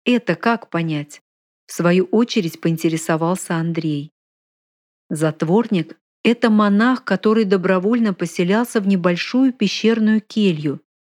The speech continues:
обустраивая её так, что она соединялась с подземным коридором лишь узеньким окошком,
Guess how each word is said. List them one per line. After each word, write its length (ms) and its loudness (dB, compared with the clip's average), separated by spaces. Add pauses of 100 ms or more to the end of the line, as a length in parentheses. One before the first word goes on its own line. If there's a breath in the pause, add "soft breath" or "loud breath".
(180)
обустраивая 920 0
её 360 -2
так, 420 -4 (140)
что 260 0
она 240 4
соединялась 760 2
с 60 -14
подземным 680 0
коридором 640 2
лишь 300 0
узеньким 560 2
окошком, 680 -2